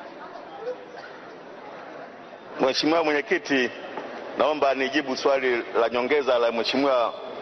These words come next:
Mwamoto kama ifuatavyo. Naomba nikuhakikishie Mheshimiwa Mwamoto kwamba serikali itapeleka maji ya uhakika katika wananchi wa Ilula. Serikali bado inaendelea kushughulika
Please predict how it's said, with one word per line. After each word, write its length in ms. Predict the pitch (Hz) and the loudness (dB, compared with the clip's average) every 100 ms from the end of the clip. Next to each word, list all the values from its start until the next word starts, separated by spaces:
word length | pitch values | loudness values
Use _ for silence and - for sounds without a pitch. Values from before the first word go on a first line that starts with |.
| - - | -10 -2
Mwamoto 540 | 117 127 151 151 131 117 | 0 4 2 4 4 4
kama 260 | 160 143 | 4 2
ifuatavyo. 500 | 127 120 - 123 107 - - - - - - - - - - - | 2 2 4 2 2 -4 -10 -10 -10 -10 -10 -10 -10 -12 -4 2
Naomba 360 | 127 165 160 | 2 4 4
nikuhakikishie 920 | 143 139 - 143 127 - 139 - 170 143 | 4 2 2 2 2 0 -2 2 4 4
Mheshimiwa 680 | 135 123 143 143 131 120 113 - | 2 2 2 4 6 4 2 0
Mwamoto 440 | 117 120 143 139 120 | 2 2 2 2 2
kwamba 380 | 139 127 117 | 2 4 2
serikali 540 | 113 110 131 147 139 127 113 | 4 2 4 4 4 0 0
itapeleka 520 | 127 120 - 139 131 | 0 2 2 2 2
maji 420 | 117 135 143 143 135 - - - | 4 2 2 0 -2 -10 -6 2
ya 120 | 120 | 4
uhakika 440 | 117 117 180 135 | 4 2 2 2
katika 300 | - 127 - | 2 0 2
wananchi 440 | 123 117 131 135 135 | 2 4 0 2 4
wa 160 | 120 | 4
Ilula. 340 | 117 131 139 - - - - - - - - | 4 4 4 2 -4 -12 -12 -12 -12 -14 -4
Serikali 480 | - 131 175 160 151 | 0 4 4 4 4
bado 300 | 156 160 151 | 4 4 4
inaendelea 420 | 135 131 143 160 | 4 4 4 2
kushughulika 600 | - 139 135 175 190 185 | 2 2 4 4 4 2